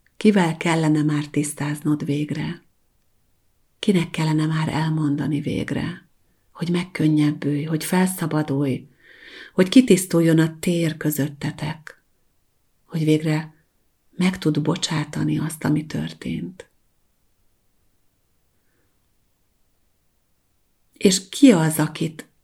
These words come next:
annyira nagyon szeretsz, akit elismersz, akit nagyra becsülsz, akit tisztelsz, de soha nem mondtad el neki?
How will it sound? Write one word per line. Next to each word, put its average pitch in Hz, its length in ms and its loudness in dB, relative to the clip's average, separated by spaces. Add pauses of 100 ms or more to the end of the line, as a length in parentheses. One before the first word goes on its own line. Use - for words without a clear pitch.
(140)
annyira 175 500 4
nagyon 151 400 0
szeretsz, - 720 -8 (1120)
akit 190 300 0
elismersz, 151 800 2
akit - 400 -6
nagyra 180 380 4
becsülsz, 147 520 0
akit 156 360 -2
tisztelsz, 156 880 2 (3000)
de 226 160 -2
soha 180 240 0
nem 147 180 0
mondtad - 380 -2
el - 220 -8
neki? - 500 -12